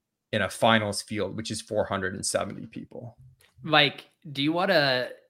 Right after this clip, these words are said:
Speaker 2: you wanna do a very, you want me to give you an idea for just a very sick and perverted exercise?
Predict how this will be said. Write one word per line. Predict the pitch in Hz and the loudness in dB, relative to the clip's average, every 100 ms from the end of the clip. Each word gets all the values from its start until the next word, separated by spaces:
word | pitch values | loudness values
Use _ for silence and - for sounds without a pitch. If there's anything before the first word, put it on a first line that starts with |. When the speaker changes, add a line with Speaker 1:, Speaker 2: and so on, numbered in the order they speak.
| _ | _
Speaker 2:
you | 139 | -8
wanna | 131 139 | -2 -2
do | 131 135 127 | -2 -2 -2
a | 113 | -2
very, | 117 123 127 135 | 0 0 0 -2
you | |
want | 127 123 | -4 -2
me | |
to | 127 | -4
give | 127 | -4
you | 127 | -2
an | 123 | 0
idea | 120 120 127 139 | 0 -2 -4 -4
for | - | -6
just | 110 113 - | -6 -6 -8
a | |
very | 104 113 117 113 | -6 -2 0 -2
sick | - 123 113 | -4 -6 -6
and | 113 113 | -8 -8
perverted | 110 113 113 107 | -6 -4 -2 -2
exercise? | 107 - 123 - 131 135 139 | -2 -4 -8 -2 0 -2 -6